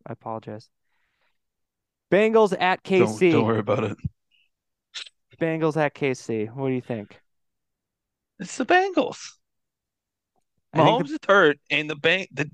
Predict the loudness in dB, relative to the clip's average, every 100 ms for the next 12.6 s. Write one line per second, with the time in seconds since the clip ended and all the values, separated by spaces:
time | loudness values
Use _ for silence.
0 | -6 -2 -2 -2 -6 -6 -10 -10 -12 -16
1 | -20 _ 0 2 2 2 2 2 2 2
2 | _ _ _ _ -2 2 4 2 0 -10
3 | _ _ _ _ _ _ _ _ -8 -8
4 | -2 2 2 2 0 -2 -2 -2 -2 -2
5 | -8 -20 _ _ _ _ _ -4 -2 2
6 | 2 2 -2 -4 -4 -2 0 -2 -2 -2
7 | 0 0 -2 -8 -6 -6 -4 -4 -2 0
8 | 0 -4 -14 _ _ _ _ _ _ _
9 | _ _ _ _ _ _ _ _ _ -12
10 | -10 -10 _ _ _ _ _ _ _ _
11 | _ _ _ _ _ _ -4 0 0 0
12 | -2 2 2 2 0